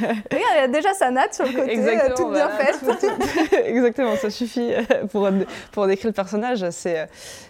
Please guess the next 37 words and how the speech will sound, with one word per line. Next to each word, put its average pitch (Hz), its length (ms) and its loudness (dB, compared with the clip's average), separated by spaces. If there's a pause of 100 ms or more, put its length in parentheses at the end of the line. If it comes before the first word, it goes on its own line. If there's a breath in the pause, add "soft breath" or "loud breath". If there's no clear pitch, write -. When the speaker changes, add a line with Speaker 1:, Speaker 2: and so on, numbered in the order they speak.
Speaker 2:
c'est - 320 -8
quelqu'un 175 420 -6
de, 156 380 -2
de 160 100 -4
très 175 320 -6
investi, 165 520 -6
de 190 100 -4
très, - 260 -10
euh, 170 800 -4 (160)
studieux, 185 760 -6 (760 loud breath)
euh, 165 240 -2
qui - 220 -10
veut 160 180 -4
toujours 170 280 -8
bien 165 200 -6
faire, 254 440 -6 (100)
qui - 240 -12
veut, 170 340 -4
euh, - 560 -6 (500)
pouvoir, 170 600 -6 (460 loud breath)
euh, 165 100 -6
se 180 180 -8
donner 196 240 -2
les 190 120 -2
moyens, 185 600 -6
euh, 156 180 -4
d'y 165 160 -4
arriver, 170 420 -4
qui 175 200 -12
veut, 165 100 -8
euh, 160 440 -4
des 156 120 -6
fois 156 200 -8
trop 254 320 -6
en 202 80 -10
faire - 260 -8
aussi, - 260 -10